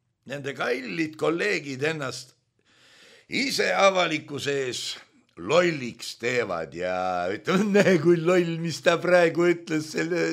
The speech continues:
seda ma viskan talle pärast nina peale ja nii edasi. Muidugi mõni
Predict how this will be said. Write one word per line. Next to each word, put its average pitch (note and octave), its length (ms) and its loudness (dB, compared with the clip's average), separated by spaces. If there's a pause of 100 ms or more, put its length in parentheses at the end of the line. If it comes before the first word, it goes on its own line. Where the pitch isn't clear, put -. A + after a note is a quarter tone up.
seda F3 340 -4
ma F3+ 160 2
viskan D#3 400 -8
talle D#3+ 240 0
pärast D#3+ 480 -4
nina D#3+ 300 -8
peale C3+ 260 -8
ja D3 240 -6
nii C#3+ 220 -8
edasi. G#2 420 -14 (380)
Muidugi D4 260 -8
mõni C4+ 220 -6